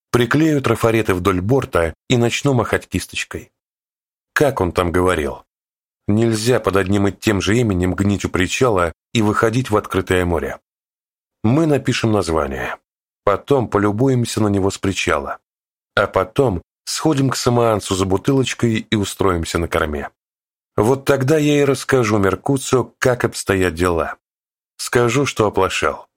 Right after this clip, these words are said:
что прошу прощения. А там видно будет. Дойдя до гранитной лестницы, ведущей в гавань,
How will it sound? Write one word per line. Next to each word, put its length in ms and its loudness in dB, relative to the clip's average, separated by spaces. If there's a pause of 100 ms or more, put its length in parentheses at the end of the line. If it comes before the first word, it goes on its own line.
(220)
что 220 -2
прошу 300 -2
прощения. 720 -4 (680)
А 140 2
там 240 0
видно 340 -2
будет. 400 -8 (800)
Дойдя 440 2
до 120 0
гранитной 480 2
лестницы, 500 0
ведущей 440 0
в 100 -4
гавань, 420 0